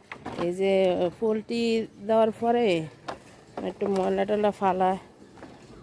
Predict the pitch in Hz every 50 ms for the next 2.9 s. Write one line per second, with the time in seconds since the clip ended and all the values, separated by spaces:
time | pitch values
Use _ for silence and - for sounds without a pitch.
0 | - 180 185 180 180 185 190 196 202 202 196 190 - - 196 180 190 185 - -
1 | - - - - - - - - - - - - - - - - - - - -
2 | - - 208 190 190 190 185 180 - - - 185 180 180 175 185 190